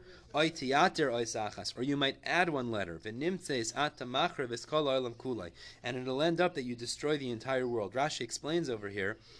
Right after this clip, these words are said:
because in writing a Sefer Torah, let's say you leave out the word Hashem Elokim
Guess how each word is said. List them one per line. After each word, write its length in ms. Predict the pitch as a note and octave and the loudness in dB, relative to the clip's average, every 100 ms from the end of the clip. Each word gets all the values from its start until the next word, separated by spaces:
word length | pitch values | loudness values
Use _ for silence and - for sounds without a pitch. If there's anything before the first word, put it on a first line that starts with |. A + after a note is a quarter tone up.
| - - | -18 -10
because 240 | A#2 B2+ | -6 -4
in 80 | A#2+ | 0
writing 240 | B2+ D3+ D#3 | 0 0 0
a 40 | |
Sefer 300 | - C3+ A#2+ | 0 0 -2
Torah, 380 | - D3 C3+ A2 | -4 -2 0 0
let's 180 | C3+ - | -2 0
say 80 | |
you 100 | C#3 | -2
leave 200 | B2+ C3+ | -2 -2
out 160 | C3 B2 | -4 -4
the 60 | A2 | -2
word 280 | C3+ C3 - - - | 0 0 -2 -16 -10
Hashem 300 | A2+ D3+ D#3+ | -4 0 2
Elokim 640 | C#3+ B2 - D#3 C3+ A#2+ | 0 -2 0 0 0 -2